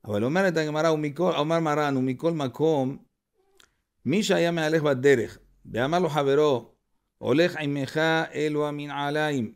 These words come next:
ואמר לו, 'הניחם קם על החמור והניחם שם,' ולא קיבלה מה נפקד בידו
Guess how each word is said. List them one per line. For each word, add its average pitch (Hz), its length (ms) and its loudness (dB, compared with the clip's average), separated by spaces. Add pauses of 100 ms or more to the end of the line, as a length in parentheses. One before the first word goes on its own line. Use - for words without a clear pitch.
(120)
ואמר 127 300 -4
לו, 147 120 0
'הניחם 139 500 -4
קם 147 260 -2
על 143 120 -4
החמור 131 400 -2
והניחם 139 440 -4
שם,' 160 340 2 (760)
ולא 147 240 8
קיבלה 165 360 0
מה 160 100 -2
נפקד 151 460 2
בידו 139 580 4